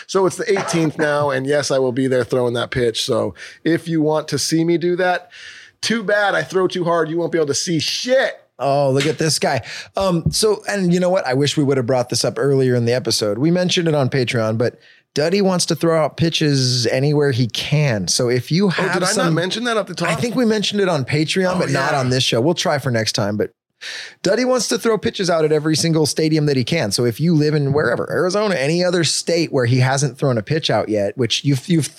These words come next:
Speaker 2: this will be your third California th-, pitch. So you've
Speaker 1: Yes.
Speaker 2: got Dodgers, Angels, Padres, and Saint Louis. Who, what was the other one you did? It was on
Speaker 1: I did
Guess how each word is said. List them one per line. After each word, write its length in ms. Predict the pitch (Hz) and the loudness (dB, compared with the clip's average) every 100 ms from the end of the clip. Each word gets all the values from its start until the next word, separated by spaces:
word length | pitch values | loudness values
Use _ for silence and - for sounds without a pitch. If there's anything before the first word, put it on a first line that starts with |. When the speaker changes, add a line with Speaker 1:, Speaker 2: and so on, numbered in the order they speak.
| - | -14
Speaker 2:
this 320 | 139 131 165 | -6 -2 0
will 80 | 208 | 0
be 100 | 190 | 0
your 140 | 185 160 | 2 0
third 380 | - 160 170 151 | 2 0 0 -2
California 640 | 151 151 156 165 156 147 | 0 0 0 0 2 0
th-, 140 | 131 _ | -2 _
pitch. 320 | - 127 104 - | -2 0 0 0
So 80 | |
you've 120 | 127 143 | 2 2
Speaker 1:
Yes. 220 | 123 113 | 0 0
Speaker 2:
got 80 | 135 | 0
Dodgers, 380 | 151 170 196 - | 2 2 0 0
Angels, 400 | 165 160 160 151 | 2 2 2 0
Padres, 680 | - 156 151 139 151 143 - | -2 -2 -2 0 2 2 0
and 380 | 143 131 123 - _ _ _ - | 0 0 0 -2 _ _ _ -4
Saint 280 | - 175 | -2 0
Louis. 320 | 127 160 220 - | 0 2 2 0
Who, 100 | 208 | 0
what 120 | 196 | 0
was 80 | 185 | 0
the 120 | 196 | 0
other 100 | 190 | 2
one 140 | 170 | 2
you 80 | 139 | 2
did? 240 | 117 101 98 | 0 -4 -6
It 80 | |
was 120 | 117 123 | -4 -2
on 120 | 156 | 0
Speaker 1:
I 80 | 147 | 0
did 360 | 170 165 127 | 2 0 -2